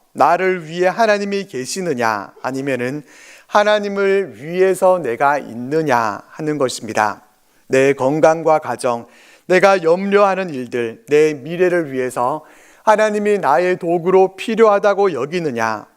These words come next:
아니면은 하나님의 영광을 위해서 내가 존재하는 것으로 여기느냐 하는 것입니다.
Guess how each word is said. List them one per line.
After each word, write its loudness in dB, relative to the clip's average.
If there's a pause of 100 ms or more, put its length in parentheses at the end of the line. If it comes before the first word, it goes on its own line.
(160)
아니면은 -4
하나님의 2
영광을 0
위해서 -4 (280)
내가 4
존재하는 0
것으로 2
여기느냐 0
하는 -8
것입니다. -4